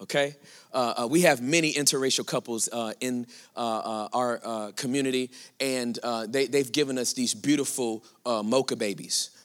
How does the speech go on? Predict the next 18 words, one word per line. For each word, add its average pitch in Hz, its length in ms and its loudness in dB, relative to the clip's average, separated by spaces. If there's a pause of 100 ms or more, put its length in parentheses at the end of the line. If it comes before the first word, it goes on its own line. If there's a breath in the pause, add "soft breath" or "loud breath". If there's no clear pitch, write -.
okay? 123 360 0 (240 loud breath)
And 120 160 -2
these 120 160 4
light-skinned 127 520 4
babies, 113 760 0
okay? 117 500 0
And 120 160 -2
these 120 220 0
just, 127 380 4
just 131 280 0
beautiful, 156 600 4 (300 loud breath)
uh, 120 360 2
Baskin 135 480 4
Robbins 120 480 2
flavors, 104 460 2
but 120 300 -2
butter 131 200 4
pecan 127 680 2